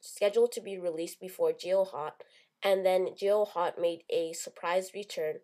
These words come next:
with the Lime Rain jailbreak for all I O S devices. So Pwaseks Ninja,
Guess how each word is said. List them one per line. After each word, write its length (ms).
with 180
the 100
Lime 360
Rain 180
jailbreak 480
for 220
all 320
I 140
O 100
S 140
devices. 760
So 420
Pwaseks 640
Ninja, 680